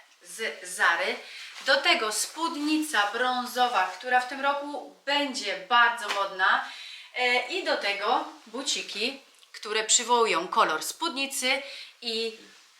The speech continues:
i ma też kolor czarny tutaj, więc też będzie to bardzo fajnie razem wyglądało. Przymierzmy to razem. No trochę ten odcień brązu jest inny, ale wydaje mi się, że to też mogłaby być fajna propozycja,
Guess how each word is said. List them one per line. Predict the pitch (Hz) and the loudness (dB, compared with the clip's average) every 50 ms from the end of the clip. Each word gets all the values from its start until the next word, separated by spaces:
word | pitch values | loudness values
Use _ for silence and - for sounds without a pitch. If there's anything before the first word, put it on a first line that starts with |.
| _ _ - | _ _ -14
i | 208 208 | -12 -2
ma | 220 220 226 226 | 2 4 4 4
też | 226 220 214 - - | 2 -2 -4 -6 -6
kolor | - 202 208 202 202 - - | -6 -6 -6 -4 -6 -8 -8
czarny | - 262 247 220 - 185 180 180 | -2 0 2 2 2 0 -6 -10
tutaj, | 180 175 - 214 202 214 220 | -14 -12 -8 -6 -6 -6 -6
więc | 208 208 208 208 208 - | -6 -8 -8 -8 -10 -6
też | - 285 302 311 302 - - - - - - - - - | -2 0 2 2 2 0 -2 -6 -14 -20 -20 -20 -10 -6
będzie | 240 254 247 247 247 | -4 -4 -4 -4 -8
to | 247 240 220 | -8 -8 -6
bardzo | 214 220 220 220 220 226 226 220 220 | 0 0 0 0 0 -4 -6 -8 -6
fajnie | - - 220 214 208 214 214 214 208 | -2 0 0 0 0 -2 -4 -2 0
razem | 214 202 202 202 208 208 | 2 2 2 0 -4 -8
wyglądało. | 196 196 196 196 202 202 190 190 175 170 170 190 - - - - - - - - - - | -10 -12 -12 -12 -12 -8 -4 -2 -2 -2 -2 -2 -4 -4 -4 -6 -14 -20 -20 -20 -14 -10
Przymierzmy | - - - - 214 240 - 226 220 208 | -10 -10 -10 -10 -6 -6 -6 -6 -6 -10
to | 208 202 190 | -10 -10 -8
razem. | 190 208 208 220 226 254 269 285 294 294 - - - - - _ _ _ _ _ _ _ _ _ _ _ _ | -6 -6 -6 -4 -2 -2 -2 -2 -2 -4 -8 -14 -20 -20 -20 _ _ _ _ _ _ _ _ _ _ _ _
No | 214 214 | -18 -10
trochę | 240 269 294 302 311 311 | -4 -2 -2 0 0 0
ten | 285 269 - 247 | -2 -2 0 0
odcień | 254 269 - - 277 269 254 | 0 0 0 -6 -8 -8 -4
brązu | 254 262 277 277 269 233 240 | -2 -2 0 0 -2 -6 -6
jest | 247 262 277 277 269 - - - | 0 2 2 2 2 -2 -10 -16
inny, | 254 233 220 214 214 220 220 247 294 302 - - - - _ _ _ _ _ _ _ _ _ - - - - _ _ _ _ _ - _ _ _ _ - | -16 -14 -14 -10 -6 -4 -4 -4 -4 -6 -8 -12 -16 -20 _ _ _ _ _ _ _ _ _ -20 -20 -20 -20 _ _ _ _ _ -20 _ _ _ _ -10
ale | 240 247 269 277 | -6 -2 -2 0
wydaje | 277 294 277 269 277 285 277 | 0 2 2 2 2 0 0
mi | 285 | -4
się, | 285 277 269 262 | -6 -6 -6 -6
że | 262 254 254 | -6 -6 -6
to | 254 247 | -8 -4
też | 247 277 302 294 285 - | -2 0 0 0 0 -2
mogłaby | 285 269 262 254 262 254 247 | -4 -6 -4 -4 -4 -4 -4
być | 240 240 240 - | -6 -6 -8 -6
fajna | - 240 240 233 233 226 - | -2 -2 -2 -2 -2 -6 -8
propozycja, | - 240 233 - 233 233 233 233 302 302 - 349 381 | -8 -10 -12 -10 -10 -10 -8 -8 -8 -8 0 4 4